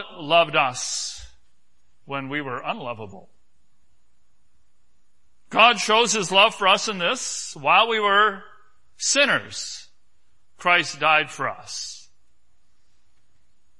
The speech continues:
This text is used in the doxology and retrospective of the Lord's Supper form, which we read this morning. God shows his love for us, his own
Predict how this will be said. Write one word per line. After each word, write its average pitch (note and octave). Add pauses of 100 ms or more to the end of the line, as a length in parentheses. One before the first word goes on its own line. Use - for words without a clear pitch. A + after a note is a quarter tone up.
(440)
This D#3
text G3+
is C#3
used F#3+
in D3
the B2+ (260)
doxology F3+
and C#3+
retrospective F3
of C#3+
the C#3
Lord's D#3+
Supper G#3+
form, B2+
which C3
we C3 (480)
read C#3+
this C#3+
morning. D#3+ (600)
God G#3
shows A#3
his G#3
love A3+
for B3+
us, C#3+
his B3 (260)
own C4+